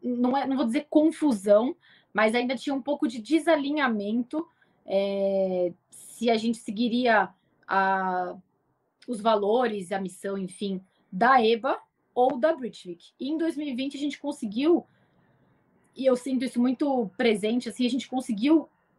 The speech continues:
juntar o que a gente já tinha de eba, então o que as pessoas que já estavam na empresa e permaneceram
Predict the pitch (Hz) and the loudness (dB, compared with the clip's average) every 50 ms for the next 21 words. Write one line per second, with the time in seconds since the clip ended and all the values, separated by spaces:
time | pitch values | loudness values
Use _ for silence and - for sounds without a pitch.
0 | _ _ _ _ _ - 208 190 294 285 311 311 - 269 214 196 185 180 - _ | _ _ _ _ _ -6 -2 0 0 0 0 2 4 4 4 4 2 0 -6 _
1 | - - 214 - 285 254 208 240 240 214 247 233 233 - - 262 254 277 285 302 | -10 -10 -6 -4 -4 -4 -2 -2 -2 -2 -2 -4 -4 -6 -8 -6 -4 -2 -2 -2
2 | - - _ _ - - 196 190 226 254 262 233 220 226 220 208 262 311 - _ | -4 -6 _ _ -16 -10 -6 -4 -2 0 2 4 4 4 2 0 -2 -4 -4 _
3 | _ _ _ _ _ - 214 202 - 254 233 233 233 220 208 - _ _ - 220 | _ _ _ _ _ -14 -12 -6 -2 0 0 2 2 0 -4 -6 _ _ -6 -6
4 | 220 - 247 240 - - 226 - 240 233 - 240 202 254 240 302 311 - - 277 | -4 -2 -4 -4 -4 -6 -6 -6 -6 -4 -4 -4 0 0 2 2 2 2 4 4
5 | 262 254 247 247 240 233 240 - 233 208 208 202 190 190 - 220 226 226 220 220 | 4 4 2 -2 -2 -2 -2 -2 0 0 0 0 -2 -4 -6 -4 -4 -4 -4 -4
6 | 214 214 - - - 214 196 190 180 180 | -6 -8 -10 -8 -6 -6 -4 -4 -6 -8